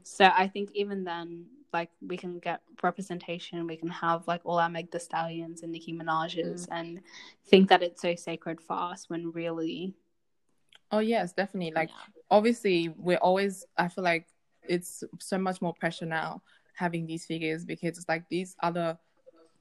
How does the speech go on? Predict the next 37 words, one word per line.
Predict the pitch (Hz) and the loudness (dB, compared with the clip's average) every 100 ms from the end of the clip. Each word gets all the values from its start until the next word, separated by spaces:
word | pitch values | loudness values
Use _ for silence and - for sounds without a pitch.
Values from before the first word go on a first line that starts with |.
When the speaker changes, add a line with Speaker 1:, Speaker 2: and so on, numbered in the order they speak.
| _ _ _ _ | _ _ _ _
Speaker 3:
people | - 185 180 - 151 151 | -6 -4 -2 -2 -2 0
or | 120 - | -2 -2
other | 165 165 | -2 -4
cultures | - 165 160 123 - | -6 -6 -6 -6 -4
are | 175 | -4
probably | 180 170 160 | -6 -6 -6
looking | 170 - | -8 -8
like, | 165 160 - _ - _ | -6 -6 -8 _ -20 _
"Why | - 175 180 | 4 6 6
them, | 170 165 160 | 2 -2 -2
not | 165 - | -6 -2
us?" | 160 165 - | -2 -4 -6
you | 165 | -4
know, | 160 | -2
and | 160 160 | -4 -4
whatnot. | 160 - 156 190 _ - _ | -6 -4 -4 -6 _ -20 _
So | - 190 | -2 0
we're | |
always | - 190 214 | 2 2 2
gonna | 214 196 | 0 0
have | 185 180 | 0 -2
that | 170 165 | 0 0
background | - 170 - 160 165 | 0 -4 -4 -6 -2
chat | 165 - _ - | 0 -2 _ -8
in | 170 | -6
the | 165 | -4
back | 165 - _ - | -4 -6 _ -10
and | 165 160 165 _ _ | -8 -6 -10 _ _
Speaker 1:
Yeah, | 247 311 254 | 10 12 12
and | 240 262 | 8 6
not | |
Speaker 3:
always | 269 349 | 6 4
Speaker 1:
even | - | 2
Speaker 3:
having | 247 | 4
Speaker 1:
that, | 220 226 170 | 4 2 0
but, | 202 | -4
like, | 202 202 | -4 -6